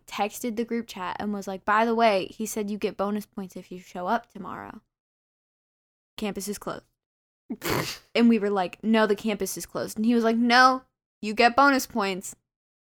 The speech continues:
Speaker 1: We're like, "No, the campus is closed."
Speaker 2: <laughs>
Speaker 1: And he was like, "Okay, then don't show up, but I'm gonna get the bonus." Like, he was definitely gaslighting us because he wanted people to believe him.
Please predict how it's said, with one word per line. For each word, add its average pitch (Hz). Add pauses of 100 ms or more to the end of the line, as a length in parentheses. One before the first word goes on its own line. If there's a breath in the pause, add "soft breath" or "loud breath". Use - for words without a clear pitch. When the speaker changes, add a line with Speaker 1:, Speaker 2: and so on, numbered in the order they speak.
(540)
Speaker 1:
We're 202
like, 175
"No, 214
the 190
campus 226
is 208
closed." -
Speaker 2:
<laughs> -
Speaker 1:
And 226
he 220
was 226
like, 196
"Okay, 269
then 220
don't 214
show 170
up, 117 (320)
but 208
I'm 254
gonna 202
get 196
the 254
bonus." 269
Like, 180
he 285
was 285
definitely 262
gaslighting 233
us 320
because 240
he 240
wanted 185
people 226
to 247
believe 180
him. 339